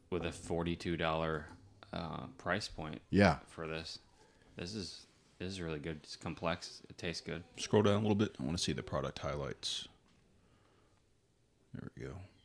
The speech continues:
Speaker 2: Now
Speaker 3: Allocated from Sazerac Barton seventeen ninety-two, special bottle, hundred and twenty proof,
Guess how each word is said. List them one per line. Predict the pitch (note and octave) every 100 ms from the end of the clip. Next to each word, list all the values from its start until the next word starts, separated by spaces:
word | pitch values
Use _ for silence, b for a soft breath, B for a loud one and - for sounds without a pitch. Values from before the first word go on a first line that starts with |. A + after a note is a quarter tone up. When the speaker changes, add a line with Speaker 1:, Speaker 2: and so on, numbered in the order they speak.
| - _ _ _ - b b b b b -
Speaker 2:
Now | G2+ G2+ F#2+ F#2
Speaker 3:
Allocated | F2 E2+
from | - E2
Sazerac | E2 E2+ E2+ F#2 E2 E2 -
Barton | F2 E2+ F2+
seventeen | - E2+ E2+ - F2
ninety-two, | E2 D#2+ D#2 - F2+ E2+ E2+ E2+ - - -
special | - E2 E2+ E2 -
bottle, | E2 E2+ E2+ F2 F2+ b b b b -
hundred | F#2 E2+
and | D#2+
twenty | D#2+ F2+ E2+
proof, | - - F2+ F2+ - -